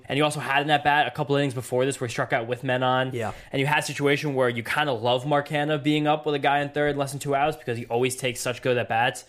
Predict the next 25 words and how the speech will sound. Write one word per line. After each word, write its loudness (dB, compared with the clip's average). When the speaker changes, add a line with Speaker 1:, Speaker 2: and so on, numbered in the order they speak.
Speaker 1:
And -2
you 0
get -2
terrified 2
when -4
you 2
have 0
a -2
guy 2
like -2
Brusdar 0
Graterol 2
facing -2
Eduardo 2
Escobar, 2
who's -6
been -6
blown 0
away 2
by -2
fastballs -2
on -6
occasion -2
this -2
year. 0